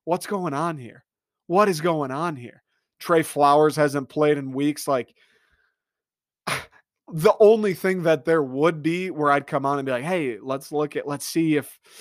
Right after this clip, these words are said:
let's see if Okwara can keep it up. Let's see if Hawk can keep dominant." You, all of those guys, it's like, "Well, they're not playing. He's not playing. That,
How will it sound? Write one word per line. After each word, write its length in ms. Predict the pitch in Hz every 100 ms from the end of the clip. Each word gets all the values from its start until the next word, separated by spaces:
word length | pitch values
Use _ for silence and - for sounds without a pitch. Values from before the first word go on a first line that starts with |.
| - -
let's 160 | 127
see 120 | 156
if 100 | 143
Okwara 480 | 139 - 151 165 147
can 140 | 143 123
keep 240 | 147 147
it 60 | 151
up. 140 | 131
Let's 200 | 131 -
see 120 | 185
if 80 | 139
Hawk 380 | 143 165 156 - _
can 160 | - 131
keep 400 | - 151 151 147 143 131
dominant." 460 | 151 156 143 123
You, 120 | 131 - _ _ _ _ _ -
all 200 | 208 202
of 120 | 147
those 220 | 175 139
guys, 260 | 156 165 120
it's 140 | -
like, 160 | 123 123
"Well, 140 | 123
they're 200 | 147 170
not 200 | 165 156
playing. 280 | 151 156 143
He's 200 | 147 147
not 200 | 147 147
playing. 360 | 147 147 143
That, 260 | 131 143